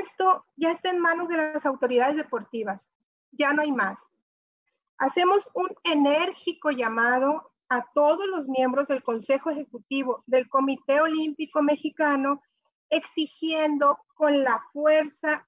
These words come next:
y legitimidad de nuestra mayoría el inmediato reconocimiento del Consejo Directivo de la F M T, elegido democráticamente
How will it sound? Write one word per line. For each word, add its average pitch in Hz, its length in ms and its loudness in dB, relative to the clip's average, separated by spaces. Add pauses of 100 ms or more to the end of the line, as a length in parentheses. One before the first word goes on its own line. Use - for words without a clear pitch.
y 277 160 0
legitimidad 320 1120 -2
de 269 140 -4
nuestra 302 500 -2
mayoría 285 880 -2 (720)
el 320 160 4
inmediato 320 880 2
reconocimiento 285 1120 -2
del 311 180 0
Consejo 285 600 0
Directivo 285 600 -2
de 302 100 2
la 247 240 0
F 262 200 0
M 285 400 0
T, 302 240 2 (300)
elegido 302 800 0
democráticamente 285 2000 0